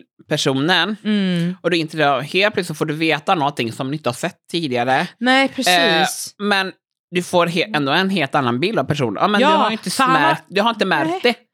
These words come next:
Speaker 2: Nej, för han var helt fantastisk när vi
Speaker 1: Ja,
Speaker 2: skrev.
Speaker 1: ja.
Speaker 2: Vi pratade i telefon till och med. Han var jättefin på alla sätt. Men bara av att berätta på plats. För jag kände att för mig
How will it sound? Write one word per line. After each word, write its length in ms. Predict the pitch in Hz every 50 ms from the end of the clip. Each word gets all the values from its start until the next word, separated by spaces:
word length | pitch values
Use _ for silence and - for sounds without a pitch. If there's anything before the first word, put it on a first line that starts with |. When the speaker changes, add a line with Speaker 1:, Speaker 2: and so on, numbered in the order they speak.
| _ _ _
Speaker 2:
Nej, 160 | 320 381 403 440 453 - - _
för 100 | - 339
han 160 | 311 311 302 311
var 80 | 339 339
helt 440 | - - - 392 440 440 311 - -
fantastisk 720 | - 262 247 226 - - 311 381 - - - 269 240 -
när 100 | 247 226
vi 60 | 208 214
Speaker 1:
Ja, 60 | - 156 175
Speaker 2:
skrev. 300 | 185 202 196 202 226 294 294 -
Speaker 1:
ja. 160 | - - 139 -
Speaker 2:
Vi 60 | 131
pratade 240 | - 311 285 294 240
i 20 |
telefon 800 | - - 220 214 208 - - 311 285 - 190 196 247 311 359 349
till 180 | - - 320 294
och 80 | 285 277
med. 240 | 269 254 247 262 254 - - -
Han 120 | - 427 466
var 80 | 427
jättefin 840 | 320 269 262 330 302 - - - - 233 - - - - 370 294 214
på 80 | - -
alla 340 | - - 214 185 170 170 170
sätt. 380 | - - - 311 262 196 - - _ _
Men 480 | - 196 202 196 196 196 196 196 196 196 - _ _ _ _ - 175
bara 380 | 202 269 269 247 226 214 240 285
av 140 | 311 294 269
att 320 | 233 196 - - - - - _ - - - _ _ _ 165 170
berätta 720 | 247 254 247 240 220 226 220 180 214 - _ _ 226 202
på 140 | - - 220
plats. 520 | - - - 220 311 285 202 - - -
För 60 | -
jag 100 | 254 240
kände 340 | - - - 285 254 233 220 214
att 120 | 214 - - - - - -
för 120 | - 294
mig 560 | 277 285 294 320 359 277 208 185 185 202 214